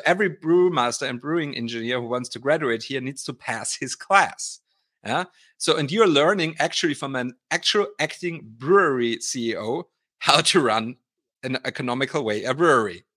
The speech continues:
Yeah. And, um, other parts, like the practical parts, like especially the bigger things like packaging or, or, or, uh, filling,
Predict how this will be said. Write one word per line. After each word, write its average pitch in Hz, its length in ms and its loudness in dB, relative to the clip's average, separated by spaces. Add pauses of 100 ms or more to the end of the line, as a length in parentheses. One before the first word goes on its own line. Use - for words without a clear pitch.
(100)
Yeah. 143 180 -2 (840)
And, 143 480 -2
um, 139 380 2 (160)
other 208 220 4
parts, 123 480 -2
like 127 220 -2
the 135 80 -6
practical 185 600 -6
parts, 123 640 -4
like 107 280 -8 (120)
especially 135 520 -4
the 117 120 -6
bigger 156 320 -4
things 123 360 -8
like - 240 -10
packaging 131 840 -2
or, 110 340 -4 (340)
or, 113 180 -6 (100)
or, 107 400 0
uh, 104 180 -6
filling, 143 560 0